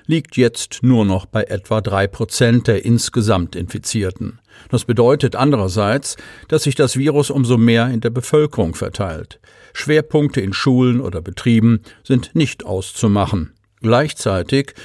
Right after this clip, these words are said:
wurde am Wochenende die Marke von zehntausend Erstimpfungen übertroffen.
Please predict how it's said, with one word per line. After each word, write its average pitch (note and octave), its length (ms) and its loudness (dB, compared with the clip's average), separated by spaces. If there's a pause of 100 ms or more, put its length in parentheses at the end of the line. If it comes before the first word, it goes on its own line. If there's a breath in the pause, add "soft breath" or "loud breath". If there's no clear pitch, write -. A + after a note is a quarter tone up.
(200 loud breath)
wurde C#3+ 220 2
am B2+ 100 4
Wochenende A#2 500 2
die A2 120 2
Marke A2 400 2
von G#2 180 -2
zehntausend A2+ 760 -2
Erstimpfungen A2 720 -2
übertroffen. G#2+ 760 -2